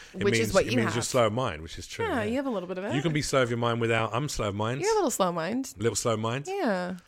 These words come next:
Speaker 1: Yeah. Smoked a little weed.
Speaker 2: I could tell.
Speaker 1: Little slow mind. You watch me do it.
Speaker 2: Really?
Speaker 1: Yeah, I had the pen
Speaker 2: No,
Speaker 1: and
Speaker 2: you were
Speaker 1: then
Speaker 2: high
Speaker 1: I
Speaker 2: when, before I got here.
Speaker 1: Oh.
Speaker 2: Yeah.
Speaker 1: Was I?
Speaker 2: Yeah, a little bit.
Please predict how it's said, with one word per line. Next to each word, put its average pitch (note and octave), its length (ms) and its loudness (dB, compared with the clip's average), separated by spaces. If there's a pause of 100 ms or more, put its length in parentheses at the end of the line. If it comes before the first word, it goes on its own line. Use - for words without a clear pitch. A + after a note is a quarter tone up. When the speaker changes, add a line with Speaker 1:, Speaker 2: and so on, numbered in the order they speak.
(200)
Speaker 1:
Yeah. G#2 220 -6 (160)
Smoked B2 320 -2
a A2+ 40 -4
little G#2+ 180 -2
weed. B2 280 -2 (640)
Speaker 2:
I D4 80 2
could G#4 120 0
tell. C4 360 2
Speaker 1:
Little A2+ 160 0
slow A2+ 220 2
mind. A#2 180 -4
You D#3 160 2
watch F3+ 280 4
me F3+ 140 4
do G#3 220 6
it. - 100 0 (880)
Speaker 2:
Really? A#3+ 300 -6 (440)
Speaker 1:
Yeah, G3 160 -4
I E3 60 -2
had E3 100 -2
the F3+ 100 -4
pen - 140 -10
Speaker 2:
No, G4+ 40 4
Speaker 1:
and F#4 80 4
Speaker 2:
you E4+ 80 6
were C#4+ 60 8
Speaker 1:
then C4 80 8
Speaker 2:
high B3+ 180 6
Speaker 1:
I C4 40 4
Speaker 2:
when, B3+ 180 2
before A#3 240 0
I A3 60 0
got A#3 160 2
here. F#3 360 -4 (160)
Speaker 1:
Oh. E2 200 -8 (420)
Speaker 2:
Yeah. G#3 220 -8 (280)
Speaker 1:
Was F#3 160 -2
I? G3 160 -2 (260)
Speaker 2:
Yeah, F4 220 -2
a - 20 -2
little A3 140 -2
bit. F3+ 260 -6